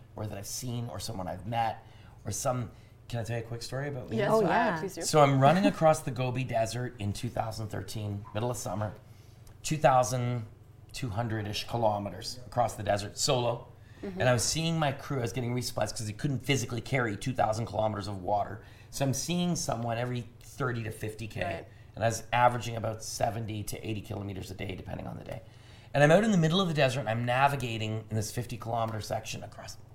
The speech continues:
Speaker 1: vast, it's very, no one li-, there's not a lot of
Speaker 2: Yeah.
Speaker 1: people living in Mongolia.
Speaker 2: Yeah.
Speaker 1: And I'm running through the desert,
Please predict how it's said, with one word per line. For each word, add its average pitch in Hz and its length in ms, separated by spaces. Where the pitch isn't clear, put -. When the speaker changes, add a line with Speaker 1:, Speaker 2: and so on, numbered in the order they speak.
Speaker 1:
vast, 190 320
it's 113 120
very, 160 380
no 120 320
one 120 180
li-, 107 180
there's 107 160
not 110 100
a 107 40
lot 110 80
of - 40
Speaker 2:
Yeah. - 60
Speaker 1:
people 95 180
living 82 180
in 80 100
Mongolia. - 220
Speaker 2:
Yeah. 151 200
Speaker 1:
And 127 100
I'm 131 260
running 190 280
through 220 100
the 190 100
desert, 170 480